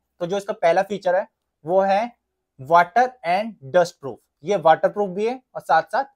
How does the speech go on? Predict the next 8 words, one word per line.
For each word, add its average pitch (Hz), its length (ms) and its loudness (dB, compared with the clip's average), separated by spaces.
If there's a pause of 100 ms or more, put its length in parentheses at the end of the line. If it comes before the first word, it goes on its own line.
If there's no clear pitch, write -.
(180)
डस्ट 190 320 -2
प्रूफ 147 160 -6
भी 117 160 -16
है। 104 100 -16 (880)
दूसरा 208 360 2
गाइस 233 360 0 (640)
इम्पैक्ट 208 480 0
रेजिस्टेंस, 147 640 -6